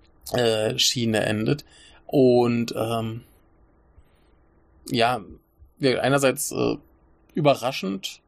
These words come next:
plötzlich. Man hat das Gefühl, dass was fehlt,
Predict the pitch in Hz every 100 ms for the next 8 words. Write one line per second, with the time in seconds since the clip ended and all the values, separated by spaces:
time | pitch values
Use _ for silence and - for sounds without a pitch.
0 | - 151 151 - - - - - _ _
1 | _ _ _ _ _ _ _ _ _ -
2 | - 135 127 143 - 143 151 143 123 117
3 | - - 127 147 80